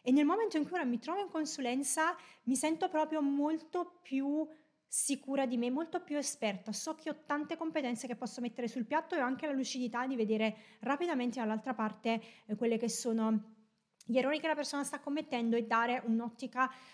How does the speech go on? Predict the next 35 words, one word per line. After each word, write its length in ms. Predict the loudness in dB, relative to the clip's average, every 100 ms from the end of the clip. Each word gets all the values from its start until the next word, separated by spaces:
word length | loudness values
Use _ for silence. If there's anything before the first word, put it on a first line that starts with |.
| -4
eh, 120 | -4
più 160 | 0 0
oggettiva 560 | 0 0 0 2 2
alla 160 | 4 0
persona 400 | 0 -2 0 0
che 100 | 0
sta 320 | 2 4 2 0 -12 -2
dall'altra 420 | 0 2 2 0
parte. 260 | -2 -4 -4
Quindi 240 | -2 0
ho, 300 | 2 2 0
mm, 280 | 0 4 4
definitivamente 1000 | 4 0 0 -4 -2 0 0 2 0 0
mandato 420 | -2 -2 -2 -2 -4
a 20 |
cagare 380 | -4 -2 0 2
la 100 | 0
sindrome 540 | 0 0 0 0 0
dell'impostore, 840 | 2 2 0 -2 0 2 4 4
se 140 | 0 -2
così 360 | -2 0 0 -2 -12 -4
vogliamo 580 | 2 4 6 4 4 4
dire, 380 | 4 4 2 4
e, 240 | 2 2
mm, 280 | 2 2 0 2
questo 320 | 2 2 2
è 20 |
stato 220 | -2 -2 2
dovuto 420 | 2 2 2 0
ovviamente, 420 | 0 0 0 -2
come 140 | -2
ho 40 | -2
già 120 | -2
raccontato 460 | -4 -4 -4 -4 0
prima, 360 | 2 2 2